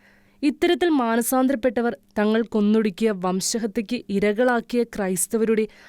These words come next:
അനാഥമാക്കപ്പെട്ട കുടുംബങ്ങളോടും വിധവകളോടും മാപ്പപേക്ഷിക്കുന്ന കാഴ്ചകൾ.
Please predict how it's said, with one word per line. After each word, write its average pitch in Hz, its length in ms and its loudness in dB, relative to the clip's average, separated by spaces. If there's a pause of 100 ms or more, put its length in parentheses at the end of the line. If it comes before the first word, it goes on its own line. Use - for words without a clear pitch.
(120)
അനാഥമാക്കപ്പെട്ട 214 920 0
കുടുംബങ്ങളോടും 202 840 0 (180)
വിധവകളോടും 202 760 0 (120)
മാപ്പപേക്ഷിക്കുന്ന 185 1040 -2
കാഴ്ചകൾ. 175 480 -6